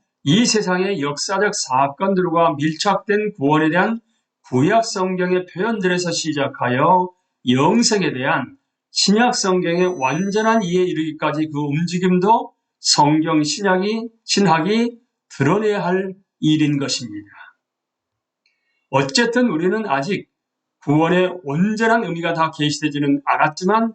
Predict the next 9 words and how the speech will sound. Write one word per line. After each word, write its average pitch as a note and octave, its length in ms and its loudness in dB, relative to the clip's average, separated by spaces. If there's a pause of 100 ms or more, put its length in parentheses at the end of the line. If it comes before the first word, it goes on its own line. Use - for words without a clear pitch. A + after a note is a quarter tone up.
처음으로 A3+ 720 2 (360)
언급된 G3 720 0
이 F#3+ 160 -2
언약을 C#3+ 680 -2 (360)
구원 F#3+ 440 2
언약이라고 D3+ 540 -2
함이 F#3 460 0 (340)
타당할 D#3 500 2
것입니다. - 540 -6